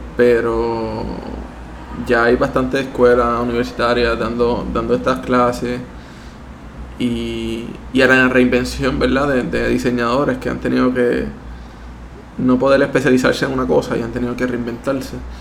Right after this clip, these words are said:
Lo que es la animación tres D es una de las cual yo veo en la calle que se mueve mucho.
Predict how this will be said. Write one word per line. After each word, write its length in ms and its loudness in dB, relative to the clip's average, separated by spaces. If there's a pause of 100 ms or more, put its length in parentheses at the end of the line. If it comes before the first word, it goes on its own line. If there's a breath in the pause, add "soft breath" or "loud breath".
(280 loud breath)
Lo 200 0
que 80 0
es 60 -2
la 100 0
animación 360 2
tres 220 2
D 340 4
es 60 -2
una 220 0
de 60 0
las 280 -2 (260)
cual 420 -6
yo 120 0
veo 160 4
en 60 2
la 100 -2
calle 180 2
que 100 -2
se 120 -4
mueve 260 0
mucho. 260 -8